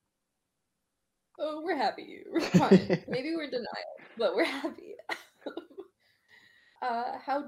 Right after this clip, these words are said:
Speaker 1: durable the cup you found was is, uh, a, <laughs> a representative of how strong your relationship is with the person in the first part of the story.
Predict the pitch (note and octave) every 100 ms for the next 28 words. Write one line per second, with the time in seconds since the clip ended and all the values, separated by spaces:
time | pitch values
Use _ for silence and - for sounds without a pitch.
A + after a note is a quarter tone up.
0 | - G#3+ A3+ C#4 A#3 G3 - - F3 F3
1 | F3+ F3+ D#3+ E3+ E3 - - E3 D#3 G#3
2 | - - F3+ G3 A3 A3 - - _ A3
3 | E3+ D#3+ C#3 - _ _ - A3 - A#3
4 | - - C4+ C#4+ B3 - D4+ D4+ C4+ -
5 | - _ C4 C#4 A#3+ A#3 B3+ - - -
6 | - E4+ C#4 C4+ C4 - A#3+ A#3+ A#3 G#3+
7 | G3+ G#3+ - A#3 - G3+ F#3+ G3+ A3 G#3
8 | G3+ - C4 A#3 A#3 G3+ - - B3+ -
9 | A#3+ G#3 - C4+ - C4